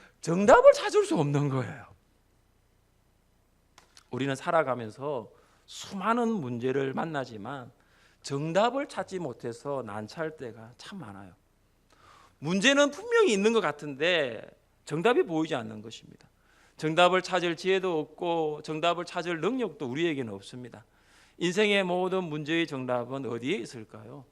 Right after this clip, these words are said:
내일부터 고난주간이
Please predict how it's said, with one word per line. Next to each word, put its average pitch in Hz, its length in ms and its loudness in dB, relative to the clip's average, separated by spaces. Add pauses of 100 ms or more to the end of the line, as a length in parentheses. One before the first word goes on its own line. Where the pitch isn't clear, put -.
(600)
내일부터 160 760 0 (200)
고난주간이 151 1200 0